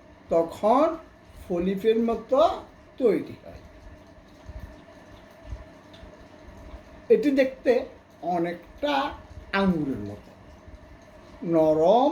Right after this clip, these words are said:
এবং ভেতরে তরল জাতীয় কিছু পদার্থ থাকে। এগুলো নাকের ভেতরে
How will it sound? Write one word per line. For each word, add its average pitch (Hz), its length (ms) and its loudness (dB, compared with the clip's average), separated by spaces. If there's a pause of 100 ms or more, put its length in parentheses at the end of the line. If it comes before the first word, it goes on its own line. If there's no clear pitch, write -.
(220)
এবং 220 220 4 (1120)
ভেতরে 202 400 4 (200)
তরল 202 340 4
জাতীয় 175 380 -2
কিছু 285 200 -6 (720)
পদার্থ 254 400 2 (160)
থাকে। - 280 -18 (4000)
এগুলো 190 360 0 (220)
নাকের 170 320 0 (300)
ভেতরে 196 760 0